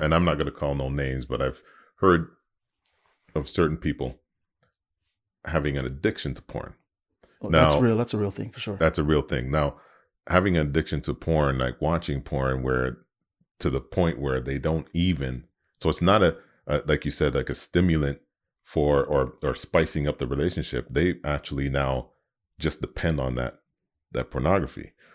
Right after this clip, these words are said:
Speaker 1: So when you have someone that is actually dependent on that and now not having sex with their actual partner, and they rather,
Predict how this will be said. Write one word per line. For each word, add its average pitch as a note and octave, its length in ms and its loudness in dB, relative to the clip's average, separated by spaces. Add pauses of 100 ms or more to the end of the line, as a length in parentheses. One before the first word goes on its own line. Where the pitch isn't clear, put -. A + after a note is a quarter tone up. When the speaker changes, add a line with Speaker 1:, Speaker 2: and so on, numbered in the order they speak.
(120)
Speaker 1:
So - 140 6
when G#2 180 6
you A#2+ 120 4
have G#2 180 2
someone F#2 340 0
that D#2 340 2
is D2+ 260 -2
actually D2 320 -4
dependent D2+ 460 -2
on C2 160 -2
that C2+ 180 -2
and C2 160 -6
now D2+ 180 -2
not C#2 220 -4
having C2 440 -6 (800)
sex - 340 -2
with C#2 160 -2
their B1 260 0 (200)
actual C2+ 300 -4
partner, B1+ 500 6 (920)
and C#2+ 180 2
they C#2+ 60 0
rather, C#2+ 460 0